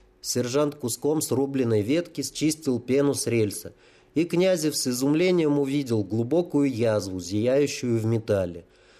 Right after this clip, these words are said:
За считанные секунды сок проел его на несколько миллиметров. «Костюмы наши, в щи, за пару секунд. Попадет на кожу, хана тебе».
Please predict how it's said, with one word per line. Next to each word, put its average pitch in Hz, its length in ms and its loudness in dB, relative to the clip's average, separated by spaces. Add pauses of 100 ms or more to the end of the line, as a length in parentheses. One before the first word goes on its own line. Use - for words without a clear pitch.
(160)
За 123 140 -2
считанные 175 580 2
секунды 170 640 0
сок 170 320 -2
проел 151 420 0
его 135 260 0
на 123 120 0
несколько 131 580 -2
миллиметров. 113 760 -4 (800)
«Костюмы 214 560 0
наши, 139 460 0
в - 160 -16
щи, 180 540 -2 (120)
за 123 220 0
пару 190 300 2
секунд. 180 640 -2 (380)
Попадет 185 540 0
на 185 140 2
кожу, 190 420 0
хана 180 520 0
тебе». 139 400 -6